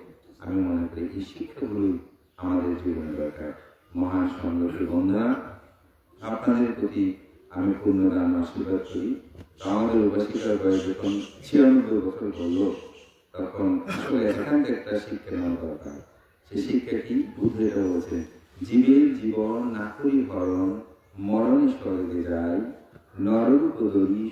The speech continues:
সুখ ভোগ করি, জীবনে দীর্ঘায়ু পাই।" যারা প্রাণী হত্যা করে না, তারা মানব জন্ম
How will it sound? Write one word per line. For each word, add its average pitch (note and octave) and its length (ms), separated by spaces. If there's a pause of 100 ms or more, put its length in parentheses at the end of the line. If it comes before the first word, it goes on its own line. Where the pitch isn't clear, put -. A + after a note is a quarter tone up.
(120)
সুখ E3 240
ভোগ A#2 400
করি, F2 340 (420)
জীবনে G#3+ 560
দীর্ঘায়ু E2+ 480 (120)
পাই।" - 160 (800)
যারা F2+ 260
প্রাণী F#2+ 420
হত্যা B2+ 240
করে A#2+ 220
না, B2+ 160 (640)
তারা F#2+ 180
মানব F#2+ 420 (200)
জন্ম G2 460